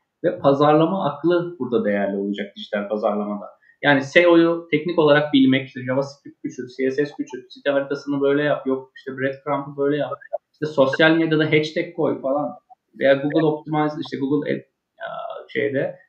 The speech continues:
Google reklamlarında şu reklamları böyle optimize et falan. Bunların yerine pazarlama aklıyla rakiplerden nasıl farklılaşırım, nasıl içerikler üretirim, bu değerli halde kalacak.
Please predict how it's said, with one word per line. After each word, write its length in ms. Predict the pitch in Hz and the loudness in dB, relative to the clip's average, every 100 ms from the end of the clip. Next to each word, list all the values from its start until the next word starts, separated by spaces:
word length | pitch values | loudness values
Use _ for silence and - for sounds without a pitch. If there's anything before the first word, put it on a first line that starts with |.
| - | -4
Google 240 | 143 143 | 0 2
reklamlarında 540 | 143 147 139 143 147 151 | 2 2 4 4 4 2
şu 140 | 151 | 0
reklamları 500 | 147 143 147 151 151 | -2 2 2 2 4
böyle 200 | 151 156 | 6 6
optimize 400 | 151 151 139 135 | 4 -2 -4 -4
et 160 | 127 - | -6 -6
falan. 280 | 147 208 - _ _ _ _ | -6 -6 -10 _ _ _ _
Bunların 400 | 127 143 160 196 | -4 2 4 4
yerine 640 | 214 185 123 117 - - _ - - - _ | 4 4 2 0 -4 -8 _ -10 -10 -12 _
pazarlama 540 | 131 135 143 170 185 | 0 4 4 4 4
aklıyla 760 | 160 147 170 180 123 120 - - _ - | 2 2 -2 -2 0 0 -2 -12 _ -4
rakiplerden 640 | 127 127 - 156 151 160 165 | -2 -2 -2 2 4 4 2
nasıl 200 | 170 - | -2 0
farklılaşırım, 600 | 139 131 120 - 107 113 | 0 0 -4 -4 -6 -4
nasıl 180 | 139 160 | -4 -2
içerikler 420 | 160 151 143 139 | 0 -2 -2 -4
üretirim, 500 | 127 117 135 196 - | -4 -4 -4 -4 0
bu 180 | 170 139 | 0 8
değerli 380 | 135 139 143 | 10 10 6
halde 360 | 156 139 131 127 | 4 2 2 4
kalacak. 420 | 139 135 131 - | 4 4 2 -4